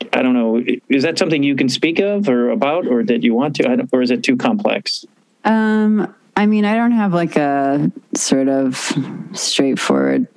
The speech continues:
Speaker 2: story about trauma in that way, but in my book, um, which is about horror as a genre, but then ends up being about, a lot about my own experience and why do I like horror and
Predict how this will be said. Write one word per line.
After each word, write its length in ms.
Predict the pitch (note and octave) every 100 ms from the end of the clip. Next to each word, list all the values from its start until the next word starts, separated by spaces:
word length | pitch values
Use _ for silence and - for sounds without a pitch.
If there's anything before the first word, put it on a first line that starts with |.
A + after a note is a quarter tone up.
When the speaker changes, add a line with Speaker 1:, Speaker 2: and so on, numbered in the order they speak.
| -
Speaker 2:
story 560 | - - C#3 B2+ B2+ C3+
about 360 | C3 B2+ E2 _ _ _ _ -
trauma 520 | - C#3 C3+ C3+ B2+
in 60 | C3
that 180 | C3+ C#3
way, 260 | C#3+ C#3
but 380 | B2+ B2+ A#2+ - _ _ - - - - - - - _ _ _ -
in 160 | E3 E3
my 160 | D3+
book, 680 | C#3+ - D3 C#3 C#3+ D3 - - - -
um, 720 | C#3+ C#3+ B2+ A#2+ B2+ C#3 C#3 - - _ - - - _ -
which 240 | D3 -
is 140 | C3 C3+
about 520 | - C3 B2+ B2 - -
horror 880 | - - D#3+ D3+ C3+ B2+ B2+ C#3 D3 - _ _ _ - E3+
as 180 | C#3 B2+
a 60 |
genre, 520 | C3+ C3 C3 C3 B2+ B2
but 180 | C3+
then 160 | C#3 C3
ends 200 | B2+ C3
up 140 | C3 -
being 520 | C3+ B2+ B2+ C3+ - - _ _ -
about, 240 | C#3 C3+
a 20 |
lot 160 | C#3 B2+
about 160 | C3
my 140 | C#3 B2+
own 140 | B2+
experience 640 | C3+ - C3+ A#2+ B2 A#2 -
and 140 | B2+
why 180 | B2+ B2+
do 80 | B2+
I 100 | B2+
like 240 | B2+ B2+ C3
horror 500 | - B2+ B2+ B2 B2
and 260 | B2 A#2+